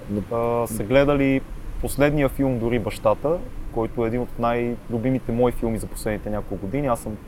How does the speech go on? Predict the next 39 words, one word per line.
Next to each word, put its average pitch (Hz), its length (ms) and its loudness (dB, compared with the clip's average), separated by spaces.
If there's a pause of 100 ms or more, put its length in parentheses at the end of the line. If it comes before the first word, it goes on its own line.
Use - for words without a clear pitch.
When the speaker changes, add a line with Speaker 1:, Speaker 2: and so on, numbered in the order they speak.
Speaker 2:
голям 113 240 2
фен 104 220 0
на 98 80 -4
Пепи 98 280 -6
Вълчанов 98 460 -4
и - 100 -12
Криси 98 220 -8
Грозева, 131 400 -2 (680)
но 143 540 4 (160)
там 151 340 4
това, 139 160 4
което 135 320 0
правите 131 460 4
с - 380 -6
Иван 113 240 2
Бърнев, 123 380 0 (160)
който 101 380 -4
е 104 120 0 (320)
и 127 60 -4
мой 107 180 0
приятел, 107 460 2
с - 60 -6
който 107 220 -4
имах 104 140 -4
честа - 220 -4
да 104 140 -2
работя 98 320 -2
по 95 340 -4 (140)
филм, 135 260 0 (500)
това, 131 160 2
което - 260 -2
правите, 123 360 2
е 131 40 0
страхотно 120 580 -2
и 123 80 0
е 120 280 -2 (140)
уникален 113 500 2 (100)
филм. 131 280 -2 (400)
И 113 120 -4